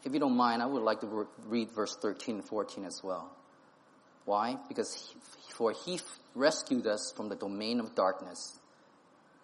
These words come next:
and transferred us to the kingdom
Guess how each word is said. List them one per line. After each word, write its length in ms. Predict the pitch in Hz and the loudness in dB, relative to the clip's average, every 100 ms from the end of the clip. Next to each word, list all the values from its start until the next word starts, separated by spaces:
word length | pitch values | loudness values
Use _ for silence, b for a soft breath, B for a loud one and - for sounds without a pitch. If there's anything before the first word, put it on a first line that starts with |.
| - | -16
and 160 | 98 - | -12 -10
transferred 640 | - 131 117 120 117 95 | -8 -4 -4 -4 -4 -2
us 420 | 95 92 - - - _ - _ - | 0 0 -4 -10 -16 _ -20 _ -14
to 100 | - | -8
the 80 | 101 | -8
kingdom 600 | - - 131 107 92 90 | -8 -4 -2 -2 -4 -6